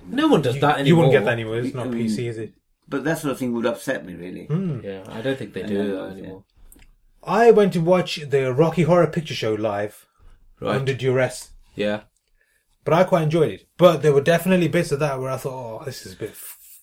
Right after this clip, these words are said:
Speaker 2: full, full on this."
Speaker 1: Yeah, I can imagine.
Speaker 2: And you, you get that squirming in your seat. And now squirming in your seat is like you want to get up and go, but you,
Speaker 3: Yeah.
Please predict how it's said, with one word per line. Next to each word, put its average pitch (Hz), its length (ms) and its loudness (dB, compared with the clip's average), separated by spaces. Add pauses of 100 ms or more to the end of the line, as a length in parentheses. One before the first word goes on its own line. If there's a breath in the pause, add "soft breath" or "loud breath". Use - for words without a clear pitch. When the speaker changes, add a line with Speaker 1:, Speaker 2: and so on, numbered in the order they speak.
Speaker 2:
full, 113 220 -6
full 110 280 -4
on 104 140 -8
this." 101 300 -12 (240)
Speaker 1:
Yeah, 101 240 0
I 101 40 -6
can - 140 -10
imagine. 101 440 -6
Speaker 2:
And 120 260 -6
you, 135 220 -12
you 160 100 -6
get 156 220 -8
that 151 100 -4
squirming 156 460 0
in 151 80 2
your 147 80 2
seat. 147 280 -6 (380 soft breath)
And 143 80 -6
now 151 100 0
squirming 208 360 8
in 175 60 4
your 156 100 2
seat 151 240 0
is 127 140 -2
like 131 380 -2
you 131 160 -8
want 127 120 0
to 127 40 -4
get 127 140 2
up 120 140 -2
and 113 100 -8
go, 120 280 2 (100)
but - 100 -6
you, 123 80 -4
Speaker 3:
Yeah. 113 280 -2